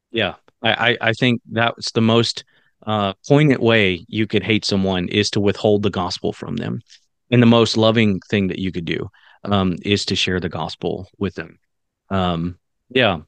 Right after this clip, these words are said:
And so you get that first question right. Um, so I think that's what we would point people to, right? Is so if you're,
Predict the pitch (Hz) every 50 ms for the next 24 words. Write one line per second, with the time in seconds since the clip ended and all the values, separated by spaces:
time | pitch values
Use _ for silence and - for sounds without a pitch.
0 | _ _ _ _ - 123 123 - 139 123 120 117 110 120 123 113 113 151 156 -
1 | 143 127 - - 135 131 - - - 123 110 - - - 110 101 98 98 98 95
2 | 92 95 - - - _ _ _ _ _ _ _ _ _ - 98 95 95 - -
3 | - 196 180 - 185 214 208 247 214 196 180 185 - 185 156 151 147 139 131 120
4 | - - 123 113 104 - 104 87 90 90 - - 95 92 85 87 - - 113 113
5 | 113 110 104 107 - - 113 104 98 101 98 101 92